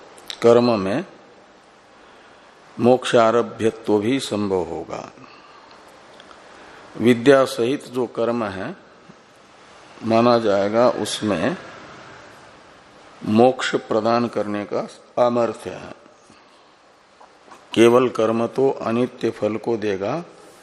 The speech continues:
और विद्या सहित यानी उपासना सहित कर्म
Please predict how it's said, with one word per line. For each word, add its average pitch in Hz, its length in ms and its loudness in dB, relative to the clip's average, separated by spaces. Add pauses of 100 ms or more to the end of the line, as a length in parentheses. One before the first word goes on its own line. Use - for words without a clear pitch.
(680)
और 117 920 2 (1040)
विद्या 123 480 0
सहित 123 440 -6
यानी 117 200 -2
उपासना 113 680 -2
सहित 123 360 -6
कर्म 107 500 -4